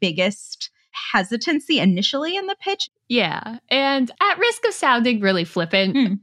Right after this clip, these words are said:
Speaker 2: I was just, like, looking at what we were gonna be covering today. I
Speaker 1: Mm-hmm.
Speaker 2: was like, "Who is Heather? What is she choosing?" Right? And
Speaker 1: Feels like a book title.
Speaker 2: Right, exactly. And it sounds like it would end sadly.
Speaker 1: Yes.
Speaker 2: Heather's Choice. The problem I have with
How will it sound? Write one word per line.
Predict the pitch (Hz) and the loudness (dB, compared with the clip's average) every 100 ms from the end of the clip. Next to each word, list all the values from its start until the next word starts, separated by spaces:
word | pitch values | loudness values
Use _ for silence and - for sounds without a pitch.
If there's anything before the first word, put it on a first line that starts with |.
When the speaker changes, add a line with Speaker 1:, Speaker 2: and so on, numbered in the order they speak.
| - | -6
Speaker 2:
I | 156 | -6
was | 160 | -2
just, | 165 | -2
like, | 160 151 | -2 -4
looking | 156 160 175 | -6 -2 -2
at | 156 143 | -2 -2
what | 156 | -4
we | 151 156 | -4 -4
were | 151 | -4
gonna | 160 | -6
be | 147 | -8
covering | 139 143 151 156 | -6 -6 -2 0
today. | 285 | 4
I | 185 | 4
Speaker 1:
Mm-hmm. | |
Speaker 2:
was | - | 4
like, | 175 - | 0 2
"Who | 285 | 2
is | 440 | 2
Heather? | - 190 277 - 156 - - | 2 2 0 -6 -14 -16 -6
What | - 240 | 2 6
is | 381 | 4
she | - 349 | 4 2
choosing?" | 262 202 170 - 143 175 | 4 0 0 -4 -4 0
Right? | 180 185 | 2 2
And | 214 | 2
Speaker 1:
Feels | 220 480 | 2 2
like | 605 622 | 0 -2
a | |
book | - 587 - | 0 -2 0
title. | 415 277 226 | 0 2 2
Speaker 2:
Right, | 370 262 - | 4 4 2
exactly. | 330 - 311 320 247 170 - | -2 2 0 2 2 2 4
And | 226 | 4
it | 226 - | 2 2
sounds | 320 339 | 0 4
like | 370 330 | 2 2
it | 233 | 2
would | 208 | 2
end | 220 226 233 | 4 4 6
sadly. | 185 123 - - | 2 0 -2 2
Speaker 1:
Yes. | 508 508 427 269 _ - | 2 2 0 -4 _ -6
Speaker 2:
Heather's | 269 359 415 403 | 0 2 4 2
Choice. | - 320 311 - - | 2 2 2 -6 -2
The | 269 | -2
problem | 233 - 320 381 427 415 - - | -2 -2 0 0 -2 -2 -2 2
I | 226 240 | 4 2
have | 233 220 208 | 0 -2 0
with | 214 196 175 165 | 0 2 2 -2